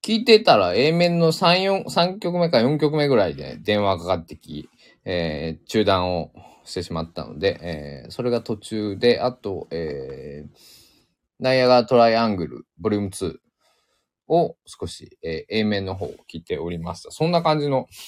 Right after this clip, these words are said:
今日は、えー、だから佐野さんを聴いて、G陽子さんを聴いて、えー、ナイアガラ、まあ、えー、大竹圭一さん、えー、杉正道さん、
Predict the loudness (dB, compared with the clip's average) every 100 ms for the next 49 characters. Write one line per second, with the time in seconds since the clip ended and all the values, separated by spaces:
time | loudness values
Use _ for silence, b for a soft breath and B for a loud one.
0 | B B B 0 2 2 -2 -12 -18 -16
1 | -16 -18 -20 _ _ -8 -6 0 0 2
2 | 4 4 4 0 -2 0 0 0 2 2
3 | 0 -2 -4 -4 -4 -6 -2 4 4 4
4 | 0 -6 -6 -4 -4 -2 -2 -2 -2 -2
5 | -4 -4 -20 _ -12 -8 -6 -6 -8 -10
6 | -8 -6 -6 -6 -6 -6 -6 -10 -10 -14
7 | _ _ _ _ _ _ -14 -12 -12 -14
8 | -14 -12 -8 -6 -6 -8 -10 -12 -12 -14
9 | -16